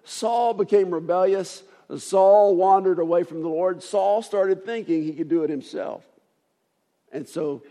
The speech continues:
the Spirit of the Lord departed from him, and an evil spirit from the Lord came to torment him. That is, eh, he faced the consequences of his sin.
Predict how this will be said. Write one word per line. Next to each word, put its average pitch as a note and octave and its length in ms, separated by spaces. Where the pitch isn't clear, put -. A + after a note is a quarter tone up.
the D#3+ 100
Spirit A3 440
of G3 80
the F3+ 80
Lord E3 420
departed D3+ 640
from D3 300
him, C3 240
and D3 100
an C#3 100
evil D#3+ 320
spirit D3+ 380
from C#3+ 100
the C3+ 80
Lord C#3+ 360
came E3 260
to C#3 100
torment D3 680
him. C3 240
That D3 160
is, D3 360
eh, D3 160
he D#3+ 220
faced - 580
the D#3+ 100
consequences C3+ 1300
of G#2+ 160
his G#2 180
sin. A2 560